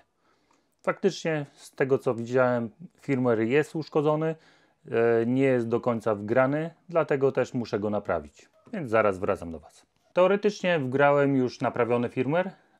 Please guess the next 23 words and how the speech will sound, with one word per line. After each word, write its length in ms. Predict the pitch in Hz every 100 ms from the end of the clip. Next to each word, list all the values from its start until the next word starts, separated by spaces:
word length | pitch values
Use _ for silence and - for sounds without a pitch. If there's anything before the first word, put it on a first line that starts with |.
| _
ale 280 | - 170 160
jest 440 | 135 135 135 - 131
ryzyko. 440 | 143 139 123 - _ _ -
Jeżeli 680 | 120 117 143 180 180 160 - _ -
wgram 500 | 101 101 120 139 127
nieprawidłowy 680 | 139 151 147 131 127 120 117
firmware, 460 | - 113 120 143 151 _ _ _ _ _ _
uszkodzę 640 | 156 147 - - 147 131 135
procesor, 540 | 123 117 98 - - _ _
ponieważ 380 | 160 165 147 - -
instrukcje 560 | 143 - 160 - 143
będą 400 | 131 131 123 117 -
się 220 | - 135
różniły 540 | 123 127 190 147 135 147 _ -
oryginalnego 600 | 131 120 131 123 123 120
firmware'u 480 | - 127 139 165 190 _ _ _ _
i 120 | 165 175
niestety 640 | 143 - 143 139 139 127 -
może 320 | 135 135 127
pójść 360 | - 113 104 95
większe 340 | 117 123 -
napięcie 600 | 104 - 110 107 101 95 - _ _ _ -
na 500 | 110 107 107 104